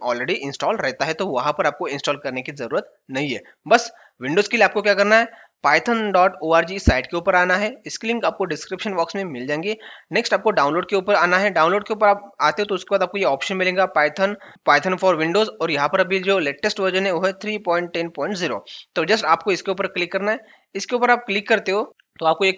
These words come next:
पॉपअप आ जाएगा और बोलेंगे, "भाई, आपको कहाँ पर ये फाइल सेव करने हैं?" तो जहाँ पर भी आप फाइल सेव करना चाहते हो, वो फाइल, वो, वो लोकेशन यहाँ पर रख दो और उसके बाद सेव बटन के ऊपर क्लिक कर दो।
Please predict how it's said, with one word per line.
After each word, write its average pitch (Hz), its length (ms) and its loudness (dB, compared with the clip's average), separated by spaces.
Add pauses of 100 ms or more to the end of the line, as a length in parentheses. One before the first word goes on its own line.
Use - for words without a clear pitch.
(100)
पॉपअप 151 280 2
आ 170 80 8
जाएगा 180 240 2 (140)
और 175 120 2
बोलेंगे, 170 380 0
"भाई, 175 140 2
आपको 170 220 0
कहाँ 135 260 -2
पर 165 80 0
ये 170 60 -2
फाइल 156 260 0
सेव 151 160 -8
करने 165 220 -4
हैं?" 202 80 -4 (280)
तो 170 80 -10
जहाँ 147 220 2
पर 196 100 2
भी 190 80 4
आप 190 80 4
फाइल 170 220 4
सेव 175 180 -4
करना 170 240 2
चाहते 165 240 0
हो, 180 60 -2
वो 170 80 -2 (160)
फाइल, 151 260 0 (180)
वो, 147 160 -4 (240)
वो 160 60 -6
लोकेशन 151 320 -4
यहाँ 156 160 2
पर 143 160 -4
रख 135 60 -2
दो 175 160 -4
और 165 120 -4
उसके 151 200 -8
बाद 160 120 2
सेव 160 160 -6
बटन 143 200 -2
के 135 80 -10
ऊपर 131 180 -8
क्लिक 196 240 -8
कर 131 120 -4
दो। 95 220 -16